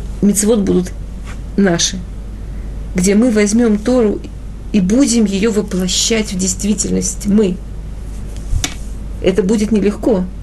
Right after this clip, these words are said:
Но святость получается еще круче. Коаним несут Арон. И более того, что им говорит этот пасук? Арон пойдет перед народом.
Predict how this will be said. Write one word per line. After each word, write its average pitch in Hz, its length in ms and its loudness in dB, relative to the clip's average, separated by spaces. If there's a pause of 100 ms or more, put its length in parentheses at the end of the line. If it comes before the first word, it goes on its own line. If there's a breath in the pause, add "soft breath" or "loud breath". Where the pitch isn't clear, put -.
(1700)
Но 202 120 4
святость 254 540 0
получается 190 560 0
еще 185 180 0
круче. 220 320 0
Коаним 202 460 4
несут 180 380 0
Арон. 180 260 -2 (1200)
И 185 100 4
более 208 440 4
того, 240 400 0 (380)
что 226 280 2
им 214 200 4
говорит 208 320 2
этот 196 100 -8
пасук? 196 460 -2 (540)
Арон 220 360 4
пойдет 214 520 4 (720)
перед 262 460 4
народом. 175 460 0